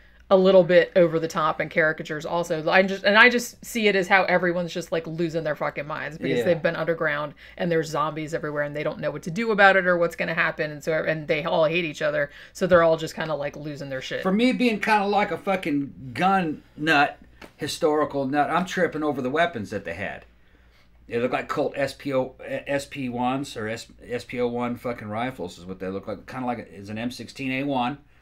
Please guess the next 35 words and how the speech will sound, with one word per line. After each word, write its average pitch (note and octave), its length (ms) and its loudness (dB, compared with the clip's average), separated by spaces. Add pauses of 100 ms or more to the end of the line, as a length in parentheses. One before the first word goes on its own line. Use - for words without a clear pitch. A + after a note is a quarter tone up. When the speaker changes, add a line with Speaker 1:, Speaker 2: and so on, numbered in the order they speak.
(360)
Speaker 2:
the A#2+ 100 -8
Army D3+ 340 2
version. A#2+ 460 -2 (1080)
It C3 140 -2
has D3 240 4
the D#3+ 60 -4
forward D#3+ 400 6
assist D3+ 560 0
on B2 160 -2
it, - 160 -10
but A2+ 140 -4
not B2+ 160 -2
the A#2 80 -8
brass C3 320 -4
deflector, A2+ 560 -10 (120)
with A#2 180 -8
the B2 120 -4
old B2 240 0
duckbill B2 460 -4
fucking A2+ 480 -8 (1300)
flash B2 300 -6
suppressor A#2+ 460 -6
on A#2 80 -6
the A#2 100 -4
end B2+ 160 -2
of C3 80 -2
it, C3+ 120 -6
the - 60 -14
fucking A#2 260 -8
triangular B2+ 440 -6
handguards. B2+ 560 -4
It's A#2 140 -10
classic E3 500 0
rifle C3+ 400 -2
today. G#2 460 -6